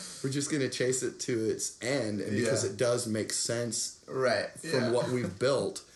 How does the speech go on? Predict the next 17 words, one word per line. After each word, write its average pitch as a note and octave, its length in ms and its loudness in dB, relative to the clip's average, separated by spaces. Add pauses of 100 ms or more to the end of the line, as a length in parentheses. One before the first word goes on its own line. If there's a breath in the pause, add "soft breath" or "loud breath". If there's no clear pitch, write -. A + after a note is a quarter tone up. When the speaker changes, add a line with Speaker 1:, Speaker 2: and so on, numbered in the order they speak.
(300 loud breath)
Speaker 1:
you A#2 120 0
know, G#2 220 2
fro-, - 280 0 (120)
from A#2 160 -4
what A#2 140 0
we A2+ 100 2
contextually G#2+ 760 -2
put - 160 -4
together A2+ 340 0
in F#2+ 80 -4
the G2 60 -6
beginning, A#2 580 -4
Speaker 2:
Yeah. G2+ 280 -4
Speaker 1:
then, B2 260 2
like, A2 380 -2 (1300)
we A#2 140 -2
can, G#2 380 -4